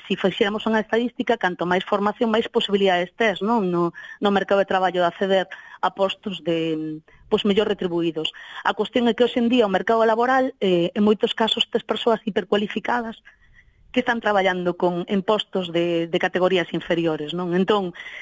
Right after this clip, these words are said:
eh, realmente na práctica non se corresponde, e o estamos vendo, por exemplo, agora coa proliferación da negociación dos planes de igualdade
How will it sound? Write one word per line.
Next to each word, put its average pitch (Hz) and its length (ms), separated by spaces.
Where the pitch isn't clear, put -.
eh, 185 380
realmente 240 400
na 233 100
práctica 240 480
non 247 220
se 247 100
corresponde, 196 560
e 180 160
o 185 60
estamos 185 260
vendo, 190 320
por 190 80
exemplo, 190 380
agora 208 260
coa 190 160
proliferación 190 560
da 202 80
negociación 185 460
dos - 100
planes 202 160
de 190 80
igualdade 220 420